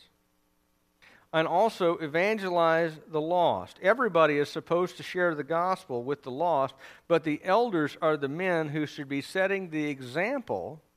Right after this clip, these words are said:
for everyone else in doing that. Amen? Every elder ought to have current day stories of, of sharing the gospel with someone, someone on a regular basis,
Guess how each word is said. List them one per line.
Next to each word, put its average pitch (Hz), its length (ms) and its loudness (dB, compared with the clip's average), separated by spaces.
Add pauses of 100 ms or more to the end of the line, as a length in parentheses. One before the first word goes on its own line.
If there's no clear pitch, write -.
(360)
for 123 180 0
everyone 185 580 0
else 151 720 -2 (300)
in 143 180 -8
doing 143 380 -2
that. 78 180 -16 (160)
Amen? 143 460 -6 (1080)
Every 160 380 0
elder 180 440 0
ought 147 200 2
to 143 120 -2
have 151 280 0
current 190 400 -2
day 170 240 2
stories 139 580 -2
of, 123 160 -4 (160)
of 123 240 -4
sharing 196 440 0
the 175 80 -2
gospel 156 580 0
with 160 280 0
someone, 190 540 2 (380)
someone 156 600 0
on 156 200 -2
a 156 80 0
regular 208 480 0
basis, 220 640 -4